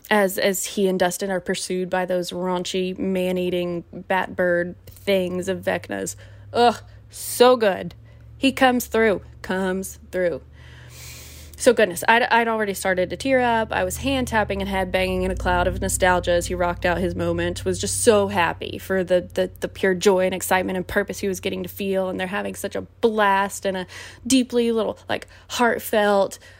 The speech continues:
high five, little big bro, best friend moment in its own right.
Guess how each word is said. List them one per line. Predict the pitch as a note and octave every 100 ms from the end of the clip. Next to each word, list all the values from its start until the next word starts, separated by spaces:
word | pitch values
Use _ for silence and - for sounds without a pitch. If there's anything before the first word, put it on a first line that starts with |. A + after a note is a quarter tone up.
| - -
high | - -
five, | - G3+ F#3+ F#3+
little | G3+ G3
big | G3 G3+ F#3+ F#3
bro, | G3+ G3 F#3+
best | F#3+ F#3+ -
friend | G3+ G3 G3
moment | G3+ G3 G3 G3 G#3
in | G3
its | F#3+
own | - G3 G3 F#3+
right. | F#3+ F#3 F#3 G#3 - -